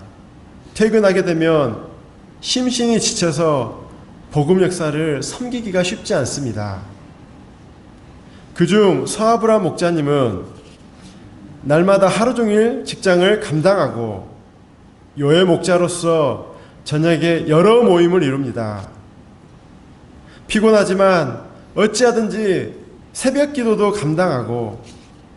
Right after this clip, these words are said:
매주 수요일 점심 때 잠깐 시간을 빼서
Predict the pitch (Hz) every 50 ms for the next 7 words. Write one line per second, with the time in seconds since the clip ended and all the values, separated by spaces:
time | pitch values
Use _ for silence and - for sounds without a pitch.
0 | - - - - - - - - - - - - - 143 160 170 160 214 202 196
1 | - 214 214 208 208 208 202 190 170 143 123 - - - - - - 185 202 196
2 | 185 202 190 185 - 190 190 180 160 135 117 - - - - - - 160 170 156
3 | 170 208 196 190 185 185 - 226 233 240 240 247 233 233 - 190 170 123 - 139
4 | 123 113 101 - -